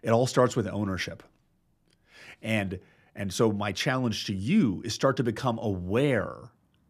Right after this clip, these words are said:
of where you feel those negative emotions and where you feel resistance, because those are the limiting beliefs.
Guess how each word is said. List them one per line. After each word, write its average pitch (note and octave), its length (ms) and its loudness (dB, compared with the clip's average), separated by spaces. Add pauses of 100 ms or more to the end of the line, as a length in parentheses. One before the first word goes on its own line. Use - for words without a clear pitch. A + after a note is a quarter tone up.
(180)
of G#2+ 200 -2
where B2+ 200 6
you B2 200 2
feel C3 360 2
those A2 260 4
negative G#2+ 320 2
emotions A2+ 480 0 (180)
and A2+ 220 0
where D#3+ 300 4
you C3+ 200 2
feel B2 400 2
resistance, G#2 1000 -2 (560)
because A2 440 0
those D3 400 6
are C3 100 8
the A#2+ 100 2
limiting G#2+ 380 0
beliefs. - 580 -8